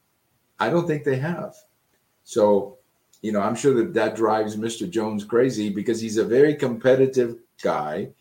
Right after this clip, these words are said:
He's also a huge fan. That's what people forget about him. He's a fan of the Cowboys. And he lives and dies with the Cowboys as much as, uh, the fans do. But anyway, happy number eighty-one to Jerry Jones. Uh, somebody was saying, "How much longer is he gonna do this?"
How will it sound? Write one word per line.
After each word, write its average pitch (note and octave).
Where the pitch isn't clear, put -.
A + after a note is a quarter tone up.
He's A#2+
also C3
a C3
huge D3+
fan. E3
That's G#2
what C3+
people C3+
forget A2
about D#2
him. F2
He's B2
a B2
fan D#3
of G2
the A2
Cowboys. A#2
And A2
he C3
lives D3
and C3+
dies C#3
with A#2
the G#2+
Cowboys A2
as F2
much A2
as, F#2
uh, E2+
the F2
fans G#2
do. D2
But A2
anyway, B2
happy C#3+
number A#2
eighty-one A#2+
to G2
Jerry A2
Jones. G2
Uh, F2+
somebody C#3+
was G2
saying, G2+
"How A2+
much B2+
longer A#2+
is F2+
he A2
gonna F2+
do C3+
this?" -